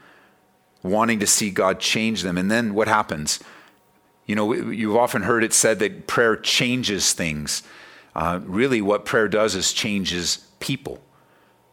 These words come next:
It changes us. It, uh, realigns our attitude and our hearts toward the Lord. And it, it reveals to us where we lack in that agape love.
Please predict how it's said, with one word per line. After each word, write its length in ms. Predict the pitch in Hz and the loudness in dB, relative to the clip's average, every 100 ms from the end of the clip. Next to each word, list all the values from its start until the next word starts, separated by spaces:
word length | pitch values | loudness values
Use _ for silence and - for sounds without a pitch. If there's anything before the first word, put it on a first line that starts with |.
| - | -4
It 180 | 95 101 | -4 0
changes 480 | 120 107 92 87 - 113 | 0 0 -2 -4 -2 2
us. 300 | 101 78 101 | 2 2 -2
It, 100 | - - | -4 -4
uh, 60 | |
realigns 800 | 95 95 123 120 110 107 104 95 | -2 0 2 2 2 2 2 2
our 180 | 95 104 | 2 2
attitude 640 | 98 101 101 - 80 76 - - - - | 2 0 -2 -4 -6 -8 -12 -20 -12 -4
and 140 | 92 | 0
our 200 | 92 110 | 2 2
hearts 720 | - - 107 78 73 - - - - - _ - | 0 0 2 2 -2 -4 -6 -6 -18 -20 _ -8
toward 400 | - 110 101 92 | -4 0 0 0
the 100 | 92 | -2
Lord. 380 | 90 95 65 67 - _ _ _ _ _ - | 0 0 -2 -6 -18 _ _ _ _ _ -2
And 200 | 95 95 | 0 2
it, 220 | 98 - | -2 -2
it 180 | 95 92 | -4 -2
reveals 680 | 95 110 92 101 120 131 - | -2 -2 -2 0 0 0 -2
to 200 | - 92 | 0 2
us 320 | 80 - - - - - 95 | 2 0 -4 -10 -20 -6 0
where 360 | 104 107 110 | 4 4 4
we 240 | 107 101 87 | 2 -2 2
lack 500 | 92 104 101 90 92 | 2 4 2 2 -2
in 100 | 87 | 0
that 180 | 87 | 2
agape 540 | 82 76 85 90 95 82 | 0 0 0 0 -2 -2
love. 520 | 78 78 71 - - | -2 -2 -2 -8 -18